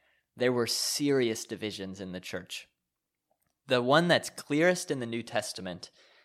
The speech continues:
is the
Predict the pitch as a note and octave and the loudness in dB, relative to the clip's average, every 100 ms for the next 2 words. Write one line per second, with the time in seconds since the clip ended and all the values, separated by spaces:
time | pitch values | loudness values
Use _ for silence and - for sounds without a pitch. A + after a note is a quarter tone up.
0 | _ _ - A#2+ A#2 A2+ G#2+ - - - | _ _ 0 2 4 2 -2 -4 -6 -10
1 | _ _ _ _ _ _ _ - G#2 A2 | _ _ _ _ _ _ _ -20 -12 -6
2 | A2+ A2 G#2+ F#2 F2+ | -4 -2 -4 -6 -10